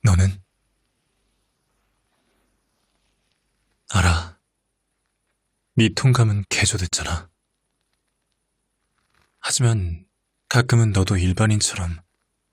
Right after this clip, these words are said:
아팠으면 좋겠어.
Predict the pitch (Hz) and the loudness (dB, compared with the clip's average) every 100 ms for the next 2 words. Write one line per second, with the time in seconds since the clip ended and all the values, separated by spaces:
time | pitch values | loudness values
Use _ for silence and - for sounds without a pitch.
0 | _ _ _ _ _ _ _ _ _ _ | _ _ _ _ _ _ _ _ _ _
1 | 104 92 127 - 117 101 82 - - - | -4 -2 -2 -2 -4 -6 -8 -8 -6 -4
2 | - 85 - | -4 -6 -14